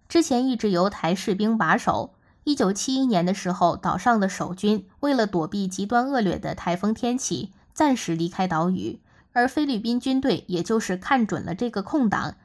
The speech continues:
趁着岛上没有驻军的时候，直接跑到了中业岛，控制住了岛屿。可以说，中业岛与南海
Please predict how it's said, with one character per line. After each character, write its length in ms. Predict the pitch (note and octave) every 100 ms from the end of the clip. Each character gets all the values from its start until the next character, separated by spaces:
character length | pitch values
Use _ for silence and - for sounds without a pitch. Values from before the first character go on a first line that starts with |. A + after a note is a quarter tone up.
| _
趁 180 | - D#4
着 120 | C#4
岛 200 | C4+ E3
上 240 | F#3 G3 -
没 100 | G3
有 180 | G#3+ E3
驻 200 | F3+ B3
军 180 | C4 C4+
的 100 | F#3+
时 200 | F#3 F3
候， 320 | - E3+ - - -
直 120 | B3 C4
接 140 | D4+
跑 220 | D4 -
到 220 | - A#3
了 100 | G3+
中 180 | E3 F#3+
业 140 | G3 D#3+
岛， 320 | C#3 G#2+ - - -
控 260 | - D4
制 100 | G#3+
住 160 | D#3 F3+
了 100 | D#3+
岛 220 | D3+ E3
屿。 340 | G3 D#3 A2+ - _ _ _
可 120 | -
以 160 | D#4 A#3
说， 360 | G3 A3 A3+ A3+ _
中 200 | - D#4+
业 120 | D#4+ B3+
岛 240 | D#3+ F3
与 160 | F3 D#3+
南 240 | D#3 A#3
海 300 | - - F#2